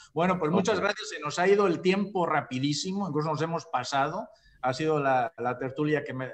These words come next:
Speaker 1: más larga, pero muy agradable y, y pues nada, muchas gracias a todos, muchas gracias a Javier Freije, a Juan Carlos García, José Ángel Mangas, habitual, María Álvarez, presidenta de Olivares,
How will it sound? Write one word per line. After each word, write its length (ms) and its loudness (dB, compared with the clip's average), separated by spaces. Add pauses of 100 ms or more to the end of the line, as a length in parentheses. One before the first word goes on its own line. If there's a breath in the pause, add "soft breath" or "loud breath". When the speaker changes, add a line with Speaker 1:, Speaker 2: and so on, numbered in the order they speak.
Speaker 1:
más 180 -4
larga, 540 -2
pero 380 -2
muy 220 0
agradable 760 4
y, 300 -4 (380 soft breath)
y 140 -4
pues 200 -6
nada, 200 2
muchas 340 -2
gracias 420 2
a 140 -2
todos, 460 0 (200)
muchas 360 -4
gracias 420 -2
a 180 2
Javier 380 -2
Freije, 720 -2 (180 soft breath)
a 100 -4
Juan 180 -2
Carlos 340 -2
García, 720 0 (100)
José 280 -6
Ángel 320 -2
Mangas, 600 0
habitual, 840 0 (260 loud breath)
María 340 2
Álvarez, 880 0
presidenta 460 -4
de 60 -2
Olivares, 720 0